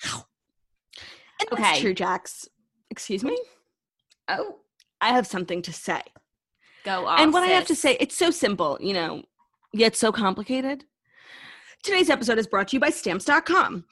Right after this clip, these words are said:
Speaker 1: For all of our sakes, we need to avoid crowds any way we can right now. But what if you need to go to the post office? What if you need postage to send out letters and packages? Don't worry, stamps dot com is here to help. With stamps dot com, you can print postage on demand and skip the lines and ca-,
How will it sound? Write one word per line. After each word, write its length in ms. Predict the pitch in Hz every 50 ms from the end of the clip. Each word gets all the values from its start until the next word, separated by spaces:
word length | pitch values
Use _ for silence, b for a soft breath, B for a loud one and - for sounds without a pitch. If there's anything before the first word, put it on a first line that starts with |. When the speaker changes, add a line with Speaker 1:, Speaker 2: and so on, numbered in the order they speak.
| - _
Speaker 1:
For 160 | - 330 302
all 180 | 294 320 339 415
of 60 | 403
our 100 | 453 427
sakes, 340 | - - 226 185 185 - -
we 80 | 214 208
need 120 | 202 -
to 100 | 202 185
avoid 300 | 170 170 190 247 294 -
crowds 360 | - 226 185 170 170 185 - - - 233
any 160 | 277 311 311
way 100 | 294 262
we 100 | 247 233
can 280 | - 220 190 156 -
right 140 | 110 220 82
now. 300 | 85 82 64 65 - 208 -
But 100 | - 269
what 120 | 262 302 381
if 100 | - 403
you 60 | 381
need 160 | 359 339 330
to 80 | 311 -
go 80 | 320
to 40 | 294
the 60 | 311
post 320 | - - 294 370 415 - -
office? 400 | - - - - - - - b b b b
What 140 | 190 220 240
if 100 | 247 269
you 80 | 277
need 160 | 277 277 233 -
postage 480 | - 247 240 233 - - 220 214 -
to 80 | 233 202
send 240 | - 220 208 202 185
out 140 | 175 147
letters 280 | 196 190 196 214 233 233
and 80 | 277 214
packages? 560 | 214 190 185 - 165 - - - - - - B B B B B B B B -
Don't 180 | 349 415 392
worry, 220 | 320 262 247 247 240
stamps 320 | - - 226 220 247 -
dot 180 | - 302 294 294
com 220 | 269 226 196 185
is 100 | 190 -
here 160 | - 196 190
to 80 | 190 190
help. 280 | 180 180 117 90 - _ _ b b b b
With 140 | 254 240 -
stamps 300 | - 262 226 240 254 -
dot 180 | - 508 508 -
com, 240 | 254 214 185 190 190
you 80 | 202
can 160 | - 208 208
print 300 | - - 214 190 - -
postage 440 | - - 196 214 - - 320 320 -
on 200 | - 175 208 262
demand 320 | 294 311 247 175 156 170 185
and 100 | 185 -
skip 320 | - - - 233 254 -
the 100 | - 339
lines 340 | 302 220 180 180 180 196 190
and 80 | 190 180
ca-, 100 | 185